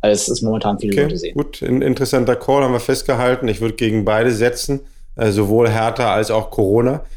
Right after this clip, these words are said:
Speaker 2: Das, äh, verspricht dann viel Gutes, äh, für die, äh, die Weihnachtsfolge zweitausendzweiundzwanzig. Ähm, Inga, jetzt mal auch hier mit einem richtigen, ähm,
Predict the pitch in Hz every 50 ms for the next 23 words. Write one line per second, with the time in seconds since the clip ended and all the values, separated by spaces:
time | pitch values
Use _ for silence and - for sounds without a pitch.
0 | - - - - 104 104 104 110 107 104 101 104 101 101 101 98 104 104 95 -
1 | - 110 110 - 117 107 101 98 - - 113 107 92 92 110 107 - 95 92 -
2 | - - 95 90 92 92 - - 101 92 85 92 92 92 87 87 90 87 98 87
3 | 95 95 95 98 98 - - - 104 92 92 95 - - - 92 92 - 104 92
4 | 90 82 85 - - 98 92 90 90 - - 95 101 107 - 135 131 127 - -
5 | - - - - - - - - 117 117 117 117 107 - - - 156 147 131 104
6 | 87 82 - - - - - - - - 123 127 - 135 123 104 131 131 131 -
7 | 107 95 90 92 104 110 110 110 113 107 107 117 110 - - 120 110 104 107 107
8 | 107 107 104 104 101 104 104 104 104 101